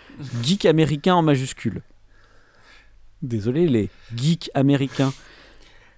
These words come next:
Mais ce jeu était plutôt de la stratégie fantastique qu'autre chose. Très facile à apprendre et très fun. Je suis prof et j'ai montré ce jeu à mes enfants au club de jeu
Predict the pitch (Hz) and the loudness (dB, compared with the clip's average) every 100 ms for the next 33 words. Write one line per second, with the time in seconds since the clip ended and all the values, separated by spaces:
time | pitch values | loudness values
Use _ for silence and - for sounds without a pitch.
0 | - _ - 131 196 277 - - 151 131 | -20 _ -4 2 2 0 -4 -4 2 2
1 | 123 208 262 117 - 127 170 - 220 262 | 2 -2 -2 -4 -2 -4 -4 0 0 -2
2 | - - 120 120 - - - 208 - 196 | -8 -2 0 0 -2 -4 -2 0 0 0
3 | 170 202 - - 202 - 160 - - 208 | 0 -4 -2 2 2 2 0 -2 -6 -8
4 | - - - 170 - 151 - 110 98 92 | -8 -8 -2 0 0 -2 0 0 -2 -6
5 | 95 _ - _ - - _ _ - - | -12 _ -20 _ -20 -20 _ _ -10 -2
6 | 247 302 208 - 247 175 131 120 104 156 | 0 2 2 0 0 2 4 2 0 0
7 | 185 214 - 127 - - - 120 110 151 | 0 -2 -2 -2 0 -2 -2 0 2 2
8 | 135 - _ - _ _ _ - - - | -2 -6 _ -20 _ _ _ -20 -14 -6
9 | 107 147 - 165 151 156 180 277 - - | -2 0 0 -2 0 0 0 0 -10 -20
10 | - - 120 - 127 131 156 180 - 226 | -20 -18 -10 -2 0 2 2 2 0 0
11 | 151 139 208 143 117 135 147 - 202 247 | 2 2 2 2 2 0 0 0 -2 0
12 | 131 - 180 190 147 143 131 123 180 | -2 -2 0 0 2 2 2 2 0